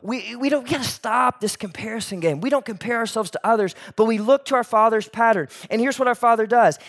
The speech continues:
He lets his sun shine on the good and the evil. Have you thought about what our world would be like if God only let the sun shine on good people?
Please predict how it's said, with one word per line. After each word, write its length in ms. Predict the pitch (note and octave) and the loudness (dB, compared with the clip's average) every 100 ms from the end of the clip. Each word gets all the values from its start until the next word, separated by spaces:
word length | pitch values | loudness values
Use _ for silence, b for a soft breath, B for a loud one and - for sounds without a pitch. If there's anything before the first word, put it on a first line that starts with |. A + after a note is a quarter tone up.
| B | B
He 100 | A3 | 0
lets 240 | A#3+ B3+ | 2 2
his 160 | B3 A3+ | 0 -2
sun 320 | - C4 C#4 | 0 2 2
shine 460 | C4 A3 D#3+ D3+ F3+ B B | 0 0 0 0 -4 B B
on 80 | |
the 80 | G3+ | -6
good 240 | F3 A#3+ A#3+ | 2 2 2
and 220 | A#3 A#3 | -2 -6
the 120 | - | -8
evil. 300 | C#4 F#3 G#2 B B | -8 -10 -14 B B
Have 160 | A3 A3+ | 0 2
you 140 | B3 | 0
thought 320 | - C4 C4 D4+ | 0 2 4 2
about 340 | B3 B3 A3+ | 4 4 4
what 140 | A3+ | 2
our 120 | A3+ G#3+ | 2 2
world 280 | G#3 A3 | 2 0
would 100 | F#3+ | 0
be 140 | G#3 A3 | -4 0
like 340 | D3 C#3 D3 B G3 | 2 2 0 B -4
if 160 | E3 | 0
God 260 | G#3 A3 B3 | 2 4 2
only 240 | A#3 B3 | 0 -2
let 140 | A3+ A3 | -4 -6
the 80 | |
sun 240 | G#3+ A3 G#3+ | -4 -2 -2
shine 420 | - E3 D3+ D#3 B B B | -2 0 0 -2 B B B
on 200 | F#3 G3+ | 0 0
good 240 | G3 G#3 - | 0 -2 -2
people? 240 | C3 - | -8 -8